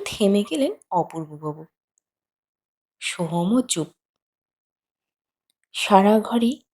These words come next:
একটা সুচ পড়ার আওয়াজও বোধহয় শোনা যাবে।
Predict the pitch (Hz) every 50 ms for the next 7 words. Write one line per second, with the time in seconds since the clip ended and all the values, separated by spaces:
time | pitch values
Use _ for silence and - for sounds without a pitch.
0 | _ _ _ - - 165 160 - - 196 196 - - - - 185 - - - -
1 | 196 190 190 196 202 196 196 202 208 208 - 269 233 180 175 180 175 - - 185
2 | 220 220 - - - 160 - - - - - 180 170 165